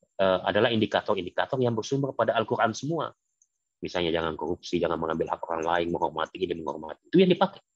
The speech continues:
Dan ketika hasil survei itu dikumpulkan, kaget kesimpulannya itu.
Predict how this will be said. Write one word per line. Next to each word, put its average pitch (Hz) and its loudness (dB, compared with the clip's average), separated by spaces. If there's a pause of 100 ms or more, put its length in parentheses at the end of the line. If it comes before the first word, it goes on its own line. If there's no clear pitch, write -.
(540)
Dan 120 2
ketika 120 2
hasil 113 2
survei 101 0
itu - 0
dikumpulkan, 113 -4
kaget 113 0
kesimpulannya 87 -4
itu. 117 -10